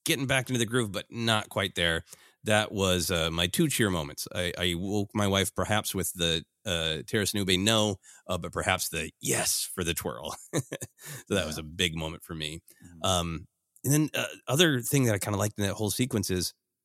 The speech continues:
Speaker 1: we did see some troopers take some damage, right? There's
Speaker 2: Mm-hmm.
Speaker 1: Obi-Wan had to hit a couple of them a, a couple times.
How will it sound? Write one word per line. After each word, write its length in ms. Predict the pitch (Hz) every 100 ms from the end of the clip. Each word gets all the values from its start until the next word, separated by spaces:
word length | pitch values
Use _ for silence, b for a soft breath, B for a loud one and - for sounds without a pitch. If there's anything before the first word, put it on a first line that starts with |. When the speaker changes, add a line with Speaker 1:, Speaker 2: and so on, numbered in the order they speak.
| _ _ _ - -
Speaker 1:
we 80 | 127
did 160 | 190
see 200 | - 302
some 320 | 277 202 165 131
troopers 380 | 165 165 139
take 220 | - 147 -
some 180 | 113
damage, 440 | 90 110 101 78 -
right? 220 | 104 -
There's 280 | 95 85 87
Speaker 2:
Mm-hmm. 280 | 95 101 110
Speaker 1:
Obi-Wan 280 | 107 104 101
had 140 | 101 92
to 60 |
hit 180 | 101 -
a 80 | -
couple 220 | - 113
of 60 | 110
them 140 | 104
a, 60 | 82 - -
a 100 | 87
couple 220 | 107 98
times. 500 | - 131 127 127 117